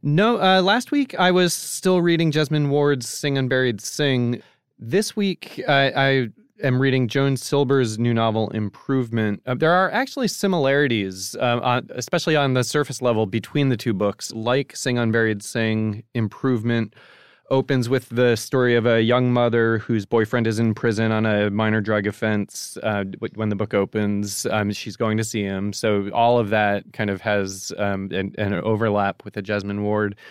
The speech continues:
Um, they are very different books, though. Silber, throughout her career, she's often been compared to Alice Munro, and this book really evokes Alice Munro in her tone, which is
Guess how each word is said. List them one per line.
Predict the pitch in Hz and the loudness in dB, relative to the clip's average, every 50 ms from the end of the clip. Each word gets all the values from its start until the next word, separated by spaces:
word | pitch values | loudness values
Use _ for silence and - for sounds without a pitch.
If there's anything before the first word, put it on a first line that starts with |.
| - - - - - - _ - | -20 -20 -20 -20 -20 -20 _ -4
Um, | - 131 131 127 | 0 0 2 2
they | 143 151 | 2 4
are | 156 156 156 156 139 117 - _ _ _ _ _ _ _ - | 4 4 4 2 0 -2 -6 _ _ _ _ _ _ _ -2
very | 127 170 165 139 | 0 2 2 2
different | 117 117 180 185 - 180 139 120 110 110 - | 2 2 0 0 2 2 0 0 0 -2 -2
books, | 120 107 - - - - | -4 -4 -4 -8 -10 -2
though. | 127 127 120 117 117 113 113 113 - | 0 2 2 2 2 2 0 -2 -4
Silber, | - - - 175 180 165 185 180 165 156 147 - - _ - | -6 -6 -2 -2 0 2 2 2 2 2 2 0 -4 _ -10
throughout | - - 135 127 127 127 | -2 2 2 4 4 4
her | 123 - | 2 0
career, | - 135 123 120 120 117 117 113 113 110 110 117 - - - _ - - - | 0 0 0 2 2 2 2 2 2 2 0 0 -2 -6 -14 _ -20 -20 -14
she's | - - 123 127 | -10 -4 0 0
often | 131 127 - - 127 117 | 0 0 0 0 -2 -2
been | 107 120 113 113 110 104 | 0 0 0 -2 -2 -6
compared | - - 120 107 - 113 107 107 101 92 - | -8 -6 -8 -6 -2 0 0 0 0 -2 -6
to | - - 110 104 | -6 -4 -2 0
Alice | 92 101 104 101 95 - | 0 0 0 0 -2 -4
Munro, | 107 101 98 98 101 101 101 | -6 -6 -4 -2 -2 -2 -2
and | 98 101 | -2 -4
this | 104 - | -6 -6
book | - - 117 104 110 - | -4 -2 -2 -2 -2 -2
really | 113 110 104 107 101 98 98 - - | -2 -2 0 -2 -2 -4 -8 -10 -10
evokes | 110 98 92 110 110 107 101 - - | -10 -6 -4 -2 -2 -2 -4 -4 -6
Alice | 98 101 101 92 - - | -6 -4 -4 -6 -8 -8
Munro | 107 101 104 104 101 101 95 | -8 -6 -4 -4 -4 -4 -4
in | 80 98 95 | -6 -8 -10
her | - 104 92 - | -10 -14 -16 -16
tone, | - - - 117 113 110 104 101 95 98 101 | -14 -10 -6 -4 -4 -2 -4 -4 -6 -6 -8
which | 101 95 - - | -10 -12 -12 -10
is | - 104 101 98 95 92 92 - | -6 -4 -4 -4 -4 -6 -8 -14